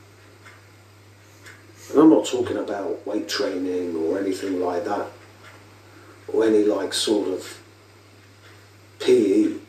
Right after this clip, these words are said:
physical education that you do at school. I'm talking about being psychologically strong, stoically strong,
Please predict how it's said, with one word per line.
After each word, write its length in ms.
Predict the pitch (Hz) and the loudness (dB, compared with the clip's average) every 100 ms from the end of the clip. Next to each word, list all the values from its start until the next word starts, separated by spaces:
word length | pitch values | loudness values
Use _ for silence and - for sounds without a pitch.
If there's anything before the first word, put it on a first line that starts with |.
| - | -8
physical 440 | 107 104 104 107 | -2 -2 0 0
education 680 | 107 104 95 107 110 - 98 | 0 0 -2 0 -2 0 -2
that 120 | 90 | -2
you 100 | 95 | -2
do 180 | 107 95 | -2 -2
at 60 | - | -2
school. 440 | - - 127 104 | -2 4 6 6
I'm 140 | 131 | 2
talking 340 | 139 127 120 104 | 2 2 2 0
about 380 | 104 104 104 - | -2 -2 -4 -2
being 440 | 104 95 87 82 - - - - - | -2 -2 -6 -12 -18 -20 -20 -20 -10
psychologically 960 | - 131 127 120 107 123 120 104 85 | -2 2 2 2 2 2 2 0 -2
strong, 460 | - - - - - - - - - - - - - - - | -4 -4 -6 -6 -12 -20 -20 -20 -20 -20 -20 -20 -20 -20 -14
stoically 800 | - - - 135 131 - - 87 | 0 2 4 6 6 6 2 -6
strong, 380 | - - - - | -6 -8 -8 -10